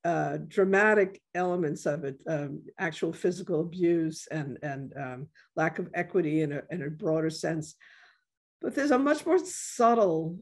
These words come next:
um, experience of it. I, I was in a meeting yesterday where I kept putting out what I thought were pretty important ideas. And I, I felt like a lack of response coming in the meeting. And then somebody else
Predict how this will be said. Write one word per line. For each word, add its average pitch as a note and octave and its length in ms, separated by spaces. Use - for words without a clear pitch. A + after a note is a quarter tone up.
um, D#3+ 420
experience F3 640
of D#3+ 160
it. D#3 160
I, G#3 200
I C#4 60
was C#4 180
in A3 100
a A3 40
meeting G3 380
yesterday D#3 800
where E3+ 720
I F#3+ 60
kept - 420
putting G#3+ 340
out F3+ 380
what F3+ 180
I A#3 120
thought G3 240
were G3+ 80
pretty - 280
important E3+ 460
ideas. D3+ 720
And E3+ 300
I, F#3 140
I G#3 140
felt G#3 340
like F3 220
a E3 60
lack E3 440
of E3 360
response E3 640
coming D#3+ 520
in E3 160
the D#3 60
meeting. C#3+ 460
And G3 140
then G#3 200
somebody G#3+ 380
else G3 240